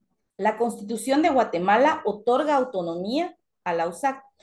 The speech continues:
cuyo gobierno recae en el Consejo Superior Universitario,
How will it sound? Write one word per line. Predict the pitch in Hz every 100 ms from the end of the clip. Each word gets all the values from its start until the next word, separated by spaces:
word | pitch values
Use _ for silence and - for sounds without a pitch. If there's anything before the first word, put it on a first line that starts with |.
| _
cuyo | - 254 240
gobierno | 214 214 233 294 320
recae | 277 202 214 240
en | 269
el | 247
Consejo | - 180 185 214 254
Superior | 247 202 175 175 190
Universitario, | 220 180 156 - - 165 143